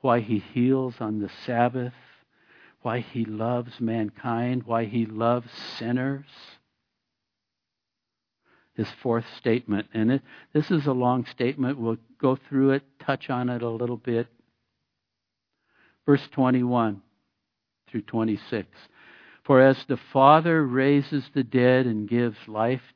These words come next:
to them, even so the Son gives life to whom he will. For the Father judges no one, but has committed all judgment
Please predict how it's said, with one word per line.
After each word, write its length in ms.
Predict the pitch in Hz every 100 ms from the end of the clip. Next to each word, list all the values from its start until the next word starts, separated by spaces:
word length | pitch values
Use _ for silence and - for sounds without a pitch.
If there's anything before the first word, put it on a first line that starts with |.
| -
to 120 | 131
them, 560 | 120 123 98 87 104 104 _ _ _ _ - - -
even 420 | 117 123 131 120
so 360 | - 127 120
the 160 | 113 107
Son 800 | - - 135 165 127 107 120 139 _
gives 360 | 123 117 101 123
life 380 | 113 113 123 - -
to 160 | 117 101
whom 280 | 127 113 107
he 280 | 107 - 123
will. 480 | 127 95 80 82 - _ _ _ _ _ _ - - - _ -
For 160 | 127
the 140 | 113 107
Father 680 | - - 127 143 147 147
judges 540 | 120 - 127 123 117 -
no 260 | 113 131
one, 280 | 127 110 104
but 180 | 104 107
has 300 | 113 104 - -
committed 800 | - 117 101 113 160 151 123 120 -
all 200 | 123 117
judgment 880 | 104 - 135 147 110 104 92 101 _